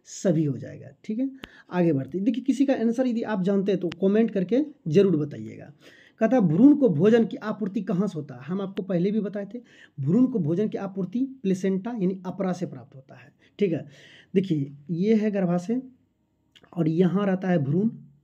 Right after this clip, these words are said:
ठीक है, और इधर रहता है आपका अपरा प्लेसेंटा, ठीक है। यदि बच-, अपरा प्लेसेंटा नीचे हो जाएगा, तो अपरा प्रिविया हो जाएगा, ध्यान रखिएगा, प्लेसेंटा प्रिविया होता है,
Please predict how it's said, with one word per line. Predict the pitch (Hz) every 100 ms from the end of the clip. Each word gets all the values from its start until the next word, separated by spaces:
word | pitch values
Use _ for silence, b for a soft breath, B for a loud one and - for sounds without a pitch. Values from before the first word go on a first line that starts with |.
| _ _
ठीक | 190 214
है, | 247 b b b 180
और | 190 190
इधर | 226 185 220
रहता | 196 190
है | 160
आपका | 147 214
अपरा | 226 - 147 175
प्लेसेंटा, | 151 139 135 131 107 - - _ _
ठीक | 180 151
है। | 143
यदि | 165 185
बच-, | 170 196 - 165 - 175
अपरा | 175 226
प्लेसेंटा | 240 220 214 220
नीचे | 202 202 254
हो |
जाएगा, | 202 185
तो |
अपरा | 190 185 208
प्रिविया | 214 185 170 190
हो | 143
जाएगा, | 117 113
ध्यान | 151 156
रखिएगा, | 143 127 117
प्लेसेंटा | - 165 175 180
प्रिविया | 175 151 170
होता | 139
है, | -